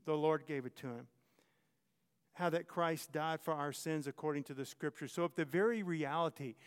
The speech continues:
you know, some of these progressive Christians don't even believe that Jesus was a real person. They don't even believe he existed, much less that he died for our sins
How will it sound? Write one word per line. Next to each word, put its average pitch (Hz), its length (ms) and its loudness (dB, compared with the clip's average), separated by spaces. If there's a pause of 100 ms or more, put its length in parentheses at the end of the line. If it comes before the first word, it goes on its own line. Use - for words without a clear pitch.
(160)
you 185 80 -4
know, 202 120 6
some 190 240 4
of 214 60 2
these 196 180 0
progressive 160 540 0
Christians 160 480 -2
don't 190 280 2
even 196 160 0
believe 175 320 2
that 160 160 -4
Jesus 165 440 -6
was 156 160 -4
a 147 60 -4
real 156 200 0
person. 160 580 -6 (1080)
They 185 80 2
don't 202 100 2
even 185 120 4
believe 180 260 4
he 165 80 0
existed, 135 680 0 (720)
much 175 280 0
less 180 240 0
that 165 180 -2
he 143 100 -2
died 147 340 -2
for 151 140 0
our 131 140 2
sins 175 600 -6